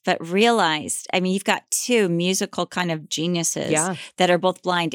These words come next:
Speaker 1: and they realized they couldn't live together.
Speaker 2: Mm.
Speaker 1: But they stayed super good friends and continued to collaborate
Speaker 2: That's so
Speaker 1: on
Speaker 2: sweet.
Speaker 1: music, even though they didn't li-, live in the same house.
Speaker 2: Wow.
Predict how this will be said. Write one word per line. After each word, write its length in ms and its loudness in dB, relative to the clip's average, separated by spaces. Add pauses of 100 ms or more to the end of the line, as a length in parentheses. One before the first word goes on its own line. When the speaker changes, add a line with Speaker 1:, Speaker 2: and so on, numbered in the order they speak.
Speaker 1:
and 180 0
they 80 2
realized 320 2
they 80 -2
couldn't 340 -4
live 140 -4
together. 360 -6 (240)
Speaker 2:
Mm. 100 -8 (400)
Speaker 1:
But 340 2
they 160 2
stayed 580 -2
super 420 -4
good 160 -2
friends 280 0
and 100 -4
continued 520 0
to 100 -4
collaborate 880 0
Speaker 2:
That's 140 -4
so 380 -2
Speaker 1:
on 280 4
Speaker 2:
sweet. 180 0
Speaker 1:
music, 760 2
even 340 2
though 260 4
they 160 2
didn't 320 -2
li-, 300 -2
live 240 0
in 120 -2
the 80 -6
same 280 -4
house. 340 -6
Speaker 2:
Wow. 320 0